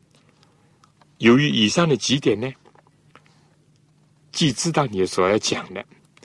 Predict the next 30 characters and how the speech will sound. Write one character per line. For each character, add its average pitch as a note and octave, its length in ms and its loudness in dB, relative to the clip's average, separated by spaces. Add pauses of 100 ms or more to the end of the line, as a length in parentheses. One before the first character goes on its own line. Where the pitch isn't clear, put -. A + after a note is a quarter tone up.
(540)
又 G#3 160 8
能 C#3+ 160 4
够 D#3+ 140 6
很 G2+ 260 -4
系 G3 300 4
统 G2+ 200 -2
的 A2 80 4
讲， F2 240 -2 (800)
而 A#2 160 4
且 A#2+ 180 0
呢， G#2+ 200 0 (380)
又 E3+ 200 4
记 G#3 320 2
得 E3 180 4
你 A2+ 140 0
所 F2+ 180 0
要 F#2+ 60 6
讲 - 300 -2
的， - 120 -8 (1400)
再 G#2 180 2
加 A#2+ 200 -2
上 A#2+ 180 -6
呢， F#2+ 80 -4
你 F2+ 140 -8
的 G2+ 80 -6
感 E2+ 280 -4
情 A2+ 220 -6
在 A2+ 220 -4
支 E3+ 260 -4
持 F#2 380 -4